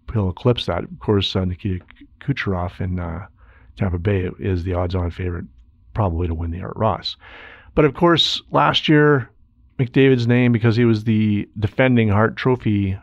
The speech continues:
winner from the previous season, the debate was, does Connor McDavid deserve to win the Hart this year? Now, that was twenty eighteen. The Oilers finished well back in the playoff race. This year's a little different.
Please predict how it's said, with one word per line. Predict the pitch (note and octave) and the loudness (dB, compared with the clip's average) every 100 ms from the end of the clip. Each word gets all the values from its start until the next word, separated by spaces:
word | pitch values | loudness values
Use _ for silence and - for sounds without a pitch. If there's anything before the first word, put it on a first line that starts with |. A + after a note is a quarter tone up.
| _ | _
winner | G#2+ G#2+ G#2 G#2 | 0 2 2 0
from | - G2 | -2 -2
the | F#2 | -2
previous | - F#3 A#2 F2 | 2 2 2 0
season, | F#2 F#2 C#3+ - _ - _ _ _ _ _ | -2 0 -2 -4 _ -20 _ _ _ _ _
the | A2 | 0
debate | G#2+ G#2 G#2 | 4 4 2
was, | F#2+ G2 G2 - - _ _ - | 0 0 -2 -4 -10 _ _ -18
does | - G2 F#2+ | -2 0 0
Connor | - F#2 | 0 0
McDavid | F#2 - F2 F#2 | 0 -2 -4 -2
deserve | G2 E2+ E2+ - | -4 -4 -6 -4
to | E2 | -4
win | E2 | -4
the | E2 | -8
Hart | - F#2+ - | -6 -8 -4
this | A3 - - | -4 -2 -6
year? | - - _ _ _ _ - | -8 -12 _ _ _ _ -2
Now, | G#2+ G#2+ | 0 2
that | A2 | 4
was | B2+ - | 2 2
twenty | B2 B2+ | 2 4
eighteen. | C3 - G#2 A2+ | 2 0 -2 0
The | A2+ | 0
Oilers | F#2+ G2+ G#2 - - | 0 0 0 -4 -4
finished | G#2 G2 - | 0 0 0
well | G#2+ A#2+ | 2 2
back | G2+ G2 - - _ _ _ _ | 0 -4 -6 -16 _ _ _ _
in | - G#2 | -4 -4
the | |
playoff | - F#2 F#2+ - | -2 -2 -2 -2
race. | A2 F#2+ | -6 -6
This | - G#2+ - | -4 -4 -2
year's | D3 | -4
a | C#3 | 0
little | B2 D3 | 0 0
different. | A#2+ F#2 G#2 | -2 -2 -4